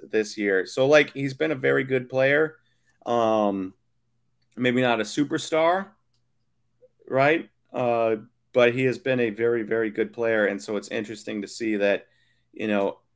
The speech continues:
I can't decide if it's good that he's twenty-five dollars lower than his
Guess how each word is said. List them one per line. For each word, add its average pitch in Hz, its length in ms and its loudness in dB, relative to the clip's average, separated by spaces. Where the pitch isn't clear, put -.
I 120 100 0
can't 135 260 0
decide 127 420 2
if 117 280 2
it's - 420 -6
good 156 500 2
that 165 160 0
he's 156 160 -4
twenty-five 156 640 -2
dollars 151 380 0
lower 151 300 2
than 143 180 -2
his 139 320 -4